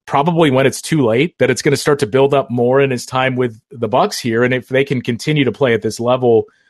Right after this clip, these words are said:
over the next few years and, uh, the defense stays in the top five, and we see it more on a regular basis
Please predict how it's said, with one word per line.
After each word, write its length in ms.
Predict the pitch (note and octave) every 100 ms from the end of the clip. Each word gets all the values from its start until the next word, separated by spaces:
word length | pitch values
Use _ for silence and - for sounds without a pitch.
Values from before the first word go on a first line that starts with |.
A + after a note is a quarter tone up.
| _ _ -
over 140 | C3
the 100 | A#2+
next 240 | A#2+ A#2
few 240 | - A#2+ A2+
years 560 | A#2+ F3+ B2+ B2 A#2+
and, 560 | - B2 A#2 A2+ A2 G#2+
uh, 120 | A#2
the 80 | G#2+
defense 460 | G2+ C#3 - A#2+ -
stays 440 | - C3+ B2 -
in 180 | - C3+
the 80 | G#2
top 380 | - C3 A2+ -
five, 560 | - C#3 B2+ G#2+ G2+ _ _ _ _ -
and 140 | C#3 C#3
we 100 | D#3+
see 300 | - F3 D3
it 120 | C3+
more 280 | C3+ D3 C3+
on 80 |
a 60 | A#2+
regular 400 | C3+ C3+ C3 A#2
basis 600 | A2 C#3 - A#2+ A2 -